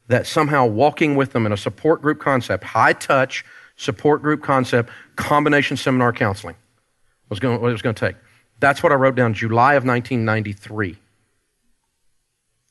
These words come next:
And then I have pages of what I was gonna do in July, August, September, October to make that happen and other things on this list happen. One of those was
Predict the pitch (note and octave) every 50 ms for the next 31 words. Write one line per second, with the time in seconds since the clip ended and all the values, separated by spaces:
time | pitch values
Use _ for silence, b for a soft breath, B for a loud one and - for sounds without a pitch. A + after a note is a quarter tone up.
0 | _ B B B B - C3+ B2 A#2 A#2 D#3+ E3+ E3+ F3 - C#3 D3 C#3 B2+ D3
1 | B2+ - - - E3 D#3 E3 E3 D#3+ C3+ D#3+ D#3+ D#3 D3 - B B B B B
2 | - A2 B2 B2 A#2 G2+ - A#2+ A2 B2 A2+ G#2 G2 A#2 A#2 C3+ D#3 E3 E3 E3
3 | - C#3+ D3+ D3+ D3 D3+ - - C3 G#2+ - - D#3 C#3+ C#3 - A#2 B2 - -
4 | E3+ D#3+ C#3 B2+ A#2 A2+ B2+ C3 B2+ - D3+ D#3+ D#3+ D3+ E3+ D#3 - - D#3 C3+
5 | B2+ B2 C3 C#3 C#3 C3 - D3 C#3 C3+ A2+ C3+ B2+ C3 A#2 - C#3 C3 A#2 -
6 | C#3 B2 G#2+ - F#2+ - B B B B B B B A#2 B2 B2 A#2 B2+ B2+ A#2
7 | A#2+ B2+ A2